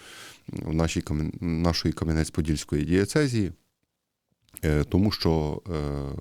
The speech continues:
росіяни попали, е, по багатьох, е, місцях у Хмельницькій, е, постраждали люди, і будь-які заходи скасовані.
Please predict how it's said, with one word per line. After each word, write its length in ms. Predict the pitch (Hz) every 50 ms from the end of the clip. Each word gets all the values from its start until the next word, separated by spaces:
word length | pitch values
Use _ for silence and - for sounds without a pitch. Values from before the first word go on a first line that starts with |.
| - - - - - - - - -
росіяни 460 | 90 - - - 117 123 123 107 90
попали, 520 | - - - - 78 73 71 69 67 64 - - - - - - - - - - - - - - -
е, 240 | - 73 73 73 73 -
по 240 | - - 80 76 71
багатьох, 840 | 67 113 - - 78 87 87 - - 78 69 - - - - - -
е, 40 | - 78 78 78 - - - - - - - - - - - -
місцях 640 | - - - 95 101 104 - - 156 139 123 - - -
у 20 |
Хмельницькій, 920 | - 110 104 104 104 104 98 - - - - 90 82 80 76 80 80 76 -
е, 160 | - - 80 78 - - - - - - - - - - - - 98 - - - - - - -
постраждали 640 | - 87 - - 90 82 76 69 78 76 73 76 82
люди, 340 | 95 120 123 113 98 87
і 200 | 82 - - 82
будь-які 440 | 76 80 92 85 78 78 - - 80
заходи 420 | 71 80 85 82 - - 71 69 67
скасовані. 640 | - - - - - - 78 69 71 69 69 78